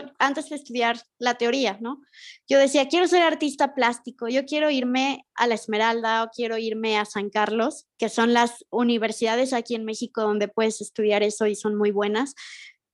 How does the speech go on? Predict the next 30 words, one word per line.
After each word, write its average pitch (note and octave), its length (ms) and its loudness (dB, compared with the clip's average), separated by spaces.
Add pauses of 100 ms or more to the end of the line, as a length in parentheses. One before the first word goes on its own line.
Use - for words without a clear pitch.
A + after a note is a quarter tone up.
(220)
"y, C#4 260 2
y C4 80 0
quiero D4 160 0
ser C#4 160 2
artista C4 380 0
plástico", C4+ 460 -2
pero A#3+ 160 2
me B3 120 2
decían, B3+ 420 0
"No, F#4 380 2
porque C4 440 -10 (200)
¿de C4+ 160 -2
qué D#4+ 120 0
vas F#4 160 2
a F#4 60 -4
trabajar? A#3 600 -2 (400)
Vas C#4 200 2
a F4+ 60 -2
terminar C#4 500 0
dando C#4+ 400 2
clases, C#4 1080 0
te A#3+ 100 -2
van C4 200 -2
a C4+ 120 -2
pagar B3+ 460 0 (160)
un B3+ 160 -8
sueldo B3 360 -2
muy, B3 320 -2
muy C4 200 0
bajo, C4 600 2